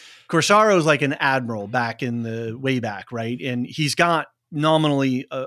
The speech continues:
Speaker 2: authority over her, but she is a command in her own right. And you, you don't cross those li-, you, you know, you, you don't, you don't brace
Speaker 1: You respect, you respect
Speaker 2: Exactly.
Speaker 1: each leader in, it's,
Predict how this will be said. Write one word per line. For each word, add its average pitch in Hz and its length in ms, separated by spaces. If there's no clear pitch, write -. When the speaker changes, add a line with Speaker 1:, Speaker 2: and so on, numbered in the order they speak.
Speaker 2:
authority 160 560
over 123 260
her, 113 280
but 120 240
she 190 380
is 139 260
a 123 440
command 139 500
in 120 120
her 120 240
own 113 220
right. 95 340
And 113 460
you, 127 260
you 151 160
don't 139 160
cross 127 400
those 120 220
li-, 117 240
you, 127 120
you 135 160
know, 123 80
you, 131 360
you 143 100
don't, 151 200
you 143 80
don't 143 180
brace 143 260
Speaker 1:
You 147 100
respect, 156 540
you 143 160
respect 156 340
Speaker 2:
Exactly. 131 320
Speaker 1:
each 120 40
leader 113 420
in, 101 320
it's, - 280